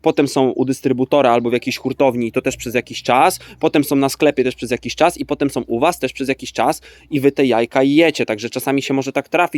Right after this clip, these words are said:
że to jajko stamtąd przeszło tutaj do was, minęło sporo dni i teraz się okazuje, że się trafił jakiś zbóg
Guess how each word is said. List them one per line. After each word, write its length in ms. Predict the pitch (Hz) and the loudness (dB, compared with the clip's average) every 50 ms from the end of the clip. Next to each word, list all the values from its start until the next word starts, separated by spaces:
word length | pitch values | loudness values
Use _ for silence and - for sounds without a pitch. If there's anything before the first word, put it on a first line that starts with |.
| 127 | -4
że 180 | 107 120 120 113 - - _ _ _ _ _ - - 120 - | 0 0 0 0 0 -4 _ _ _ _ _ -6 -6 -4 0
to 80 | - | 2
jajko 300 | 135 135 135 139 - 131 | 4 4 4 2 0 -4
stamtąd 420 | 131 - 143 135 135 - 139 131 - | -4 0 0 0 0 0 -2 -4 -2
przeszło 340 | - - 131 - - 123 - | -2 -4 -2 0 0 -2 0
tutaj 320 | - 151 - 143 123 113 | 0 0 0 0 0 2
do 160 | 117 127 120 | 2 2 2
was, 320 | 107 135 165 214 240 - - - - _ - | 4 4 4 4 2 0 -6 -20 -16 _ 0
minęło 380 | 131 147 160 165 160 156 147 | 2 4 6 6 6 6 4
sporo 320 | - - - 156 143 135 120 | 2 2 2 4 4 4 2
dni 280 | 110 123 151 175 160 | 2 0 0 0 0
i 40 | 151 | 0
teraz 200 | - 151 151 - | -2 -2 -2 -2
się 100 | - 143 | -4 -4
okazuje, 340 | 135 - 127 123 143 147 131 | -4 -2 -2 -2 -2 -2 -2
że 80 | 127 | -4
się 100 | - - | -6 -6
trafił 260 | - 127 127 - - 127 | -4 -4 -4 -2 -2 -4
jakiś 220 | 120 - 120 104 | -4 -4 -6 -10
zbóg 340 | 104 110 127 165 170 - | -4 0 2 2 2 0